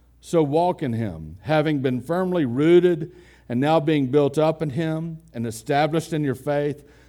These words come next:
just as you were instructed and overflowing with gratitude." And so here's a little passage of Scripture, two verses long. And when you decide you want to pray Scripture, I want you to remember the three R's.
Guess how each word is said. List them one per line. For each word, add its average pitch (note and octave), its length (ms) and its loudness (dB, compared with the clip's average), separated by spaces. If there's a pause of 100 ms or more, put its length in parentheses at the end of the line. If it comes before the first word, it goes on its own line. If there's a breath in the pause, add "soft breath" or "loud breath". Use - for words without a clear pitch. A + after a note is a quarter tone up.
(160 soft breath)
just F#3 380 4
as D#3+ 160 0
you F#3 140 2
were F3 100 2
instructed G#2+ 680 -4
and A2+ 200 -4
overflowing A#2 880 -4 (520 soft breath)
with A#2 200 -6
gratitude." F#2+ 920 -4 (300)
And A2+ 140 -12
so C#3 140 0
here's F3 320 2
a C#3+ 260 0 (640)
little E3+ 240 2
passage D#3 480 -4
of D3 100 -10
Scripture, A#2 420 -6
two D3 180 0
verses D3 420 -2
long. A2 360 -6 (500 loud breath)
And D3+ 180 -4
when D#3 200 0
you A3 180 -2
decide C3+ 560 0
you D#3 120 -2
want D#3+ 180 -2
to B2+ 80 -4
pray E3+ 340 -4
Scripture, D#3+ 560 -4
I - 20 0
want C3 240 -2
you D3+ 80 -2
to C3 60 -4
remember C3+ 400 0
the A2 140 -4
three C3 320 0
R's. D#2+ 680 -6